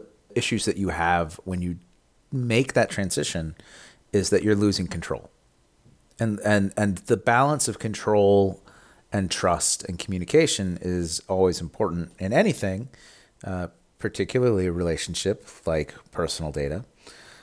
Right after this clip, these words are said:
Uh, <laughs> if you were to send, say, hundreds of bits of genetic code, that would be,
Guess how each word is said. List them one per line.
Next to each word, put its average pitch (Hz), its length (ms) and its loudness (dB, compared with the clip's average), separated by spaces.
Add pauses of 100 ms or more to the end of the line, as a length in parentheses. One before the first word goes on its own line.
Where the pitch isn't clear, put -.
(180)
Uh, 92 500 4 (240)
<laughs> - 1600 -8
if - 160 -14
you 98 80 -2
were 92 100 -2
to 90 80 -8
send, 87 320 -4
say, 85 320 0
hundreds 87 500 -6
of 87 140 -10
bits 87 260 -2
of 80 60 -10
genetic 82 400 -4
code, 80 400 -6
that 85 160 -2
would 82 160 -6
be, 85 400 -4